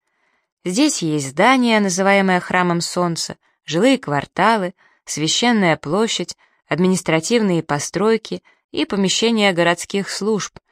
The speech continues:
тюрьма, кладбище, а также целые комплексы строений,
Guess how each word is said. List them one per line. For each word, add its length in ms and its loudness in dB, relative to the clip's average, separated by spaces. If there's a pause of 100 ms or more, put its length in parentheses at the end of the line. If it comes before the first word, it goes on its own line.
(220)
тюрьма, 540 2
кладбище, 720 -2 (320)
а 80 -10
также 280 -2
целые 400 2
комплексы 580 -4
строений, 680 -2